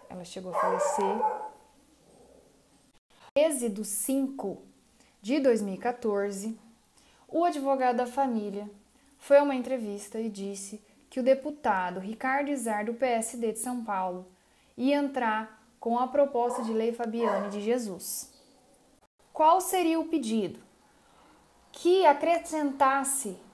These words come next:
no artigo trezentos e oito do Código Penal o trezentos e oito A,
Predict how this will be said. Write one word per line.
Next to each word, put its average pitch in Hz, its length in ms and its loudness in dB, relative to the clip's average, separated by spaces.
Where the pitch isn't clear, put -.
no 262 160 0
artigo 302 340 2
trezentos 254 580 0
e 240 60 -2
oito 233 220 2
do 214 80 -6
Código 208 360 -2
Penal 202 480 -2
o 240 60 -6
trezentos 233 640 0
e 220 80 -2
oito 269 400 2
A, 214 460 2